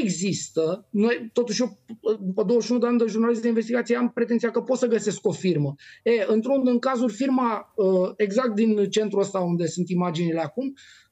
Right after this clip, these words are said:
firma aia nu există, da? Uh, și un contract, uh, nesemnat, care nu are în spate, nu știu, niște, uh,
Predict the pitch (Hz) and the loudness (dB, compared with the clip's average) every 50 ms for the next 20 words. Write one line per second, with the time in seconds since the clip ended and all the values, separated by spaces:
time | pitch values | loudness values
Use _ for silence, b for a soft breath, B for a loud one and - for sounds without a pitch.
0 | B _ _ - 202 214 214 208 196 202 214 220 226 214 196 190 202 226 247 254 | B _ _ 0 0 2 2 2 0 0 0 0 0 0 2 2 2 2 2 2
1 | 240 190 175 160 160 180 233 226 151 - - - - 120 - _ _ _ _ _ | 0 0 -2 -2 -2 -2 0 0 0 -2 -4 -10 -14 -18 -20 _ _ _ _ _
2 | _ _ - 151 147 151 170 190 190 - _ _ _ _ _ _ _ _ _ _ | _ _ -4 -2 -2 -2 -2 -4 -6 -12 _ _ _ _ _ _ _ _ _ _
3 | _ - 175 185 185 190 190 185 185 185 185 - _ _ - - - - - - | _ 0 0 2 2 2 2 2 2 0 -2 -6 _ _ -8 -6 -4 -2 -2 0
4 | 285 294 302 285 - 285 277 254 - 294 302 311 311 - - - 302 294 285 277 | 0 2 2 2 2 0 0 0 0 0 -2 -2 -4 -6 -6 -4 -2 -2 -2 -2
5 | 285 285 277 277 - - 226 226 254 330 381 359 - - 285 254 220 220 226 277 | -4 -6 -6 -6 -4 -2 0 0 2 2 0 -2 -2 -2 -2 0 2 2 2 2
6 | 339 359 339 349 - - - - _ _ _ _ _ - - 277 285 285 285 285 | 0 -2 -4 -6 -10 -14 -20 -20 _ _ _ _ _ -2 -2 0 2 0 0 2
7 | 294 320 349 349 339 330 302 285 - - - - 285 277 269 269 254 240 254 269 | 0 0 0 0 0 0 0 0 -2 -2 -2 -2 -2 0 0 0 0 0 0 -2
8 | - - - 226 208 214 208 - - - - 233 233 220 220 220 - - 233 226 | -2 -2 0 0 2 2 0 -2 -2 -2 2 2 4 2 2 0 0 0 2 4
9 | 220 214 214 214 208 | 4 4 4 2 0